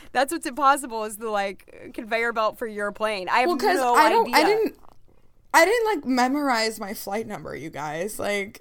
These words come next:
Speaker 2: it's <laughs>
Speaker 1: No, not, well, and even if you did, could you see it? No.
Speaker 2: No. No,
Speaker 1: No.
Speaker 2: I know. I
Speaker 1: So
Speaker 2: try.
Speaker 1: that's a
Speaker 2: Sometimes,
Speaker 1: problem.
Speaker 2: actually, you know what has happened before?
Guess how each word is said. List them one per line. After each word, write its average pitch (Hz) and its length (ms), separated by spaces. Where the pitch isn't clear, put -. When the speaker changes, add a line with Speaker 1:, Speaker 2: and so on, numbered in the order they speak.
Speaker 2:
it's - 460
<laughs> - 0
Speaker 1:
No, 196 520
not, 185 400
well, 202 340
and 240 160
even 285 220
if 285 160
you 254 100
did, 269 320
could 214 240
you 196 100
see 226 300
it? - 220
No. 190 380
Speaker 2:
No. 233 340
No, 269 200
Speaker 1:
No. 254 80
Speaker 2:
I 247 140
know. 269 260
I 240 160
Speaker 1:
So - 60
Speaker 2:
try. 285 140
Speaker 1:
that's 196 140
a - 60
Speaker 2:
Sometimes, 392 160
Speaker 1:
problem. - 20
Speaker 2:
actually, 339 340
you 233 100
know 214 140
what 233 120
has 262 160
happened 196 300
before? 220 420